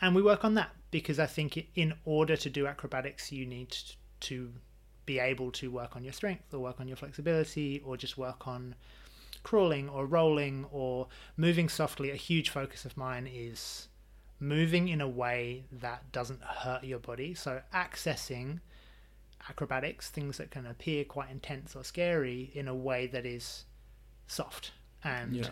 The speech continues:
Speaker 1: accessible. Um, because I spent ten years doing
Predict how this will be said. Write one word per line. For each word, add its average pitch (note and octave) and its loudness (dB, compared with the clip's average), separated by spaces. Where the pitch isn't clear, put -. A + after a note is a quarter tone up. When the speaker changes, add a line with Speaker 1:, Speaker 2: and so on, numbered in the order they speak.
Speaker 1:
accessible. - -8
Um, A#2+ -2
because D#3 0
I C#3 4
spent F#3+ 2
ten C#3+ -2
years C3 -4
doing C#3+ 0